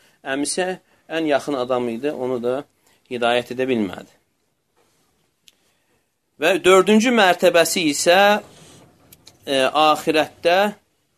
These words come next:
olan hidayətdir. Cənnətə və yaxud cəhənnəmə. Allah Teala buyurur:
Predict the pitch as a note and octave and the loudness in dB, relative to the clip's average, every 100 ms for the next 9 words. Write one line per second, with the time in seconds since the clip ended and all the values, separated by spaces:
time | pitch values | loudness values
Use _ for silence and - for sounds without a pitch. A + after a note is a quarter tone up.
0 | _ _ C#3 C#3 C3+ C3 A2 G#2 G2+ F#2+ | _ _ -2 0 0 -2 -2 0 0 -4
1 | - F2+ - - - _ _ - _ - | -10 -20 -20 -20 -20 _ _ -20 _ -20
2 | - _ _ _ _ _ - C#3+ C#3+ D3 | -20 _ _ _ _ _ -6 -2 2 2
3 | C#3+ - E3+ E3+ G3 G#3 - _ _ _ | 0 0 2 4 2 0 -6 _ _ _
4 | _ _ B2 D3 D#3 D#3+ C#3+ B2+ A2+ G#2+ | _ _ -2 0 -2 -4 -8 -6 -2 -2
5 | G#2 G2 F2+ - - - - - - - | -2 -4 -8 -14 -20 -18 -20 -20 -20 -20
6 | - - B2+ D#3+ D#3 D#3+ D3 C#3 C#3 D3+ | -20 -4 0 2 0 2 2 0 -2 -2
7 | F#3 | -2